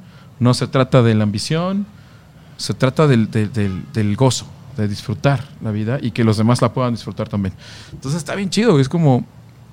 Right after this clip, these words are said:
la muerte me encanta porque en, en, en los libros de samuráis la mencionan mucho, que el, el samurái siempre está triste, porque cuando está más feliz,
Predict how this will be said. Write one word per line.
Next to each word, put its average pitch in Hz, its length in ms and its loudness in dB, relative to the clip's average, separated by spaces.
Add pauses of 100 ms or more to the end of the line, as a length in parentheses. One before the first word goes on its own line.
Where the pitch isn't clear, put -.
(120)
la 123 140 2
muerte 143 340 6
me 147 100 2
encanta 151 300 2
porque 110 520 0
en, 110 80 0
en, 113 120 -2
en 113 80 2
los 113 120 4
libros 131 200 4
de 120 60 -2
samuráis 117 400 4
la 131 80 4
mencionan 123 340 0
mucho, 123 300 -4
que 110 100 -10
el, 95 100 -10 (560)
el 117 100 -6
samurái 113 760 4 (1000)
siempre 147 360 4
está 131 180 4
triste, 135 480 0 (360)
porque 120 260 -4
cuando 110 260 0
está 120 160 0
más 143 220 2
feliz, 127 440 0